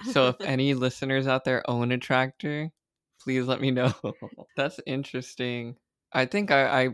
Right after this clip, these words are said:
Speaker 1: my answer when I was a little kid would have been Spider-Man. <laughs>
Speaker 2: <laughs> That's, you were,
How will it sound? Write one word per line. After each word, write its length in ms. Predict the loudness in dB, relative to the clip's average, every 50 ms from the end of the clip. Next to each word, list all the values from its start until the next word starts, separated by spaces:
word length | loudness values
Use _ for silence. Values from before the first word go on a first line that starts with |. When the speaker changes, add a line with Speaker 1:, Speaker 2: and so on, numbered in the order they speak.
| -4
Speaker 1:
my 220 | -2 0 2 2 2
answer 640 | 2 0 0 -2 -4 -2 0 0 0 0 -2 -4
when 160 | -4 -4 -4 -2
I 100 | -2 -2
was 120 | -2 -4
a 40 | -4
little 220 | -4 -4 -4 -4
kid 400 | -4 -4 -2 -2 -2 -2 -4 -6 -10 -8
would 180 | -6 -4 -2
have 140 | -2 -2 0
been 520 | 0 0 0 0 -2 -2 -4 -6 -6 -8 -12 _ _ _ _ _ _ _ -20
Spider-Man. 920 | -20 -12 -6 -4 -2 -2 -2 -4 -6 -10 -12 -12 -14 -14 -14 -14 -14 -14 -14
<laughs> 200 | -12 -14 -12 -8
Speaker 2:
<laughs> 140 | -8 -6 -4
That's, 680 | -2 -2 -2 -2 -4 -4 -4 -6 -6 -8 -10 -16 -18 -18
you 500 | -18 -18 -16 -12 -10 -8 -6 -6 -8 -8
were, 360 | -8 -8 -8 -8 -8 -10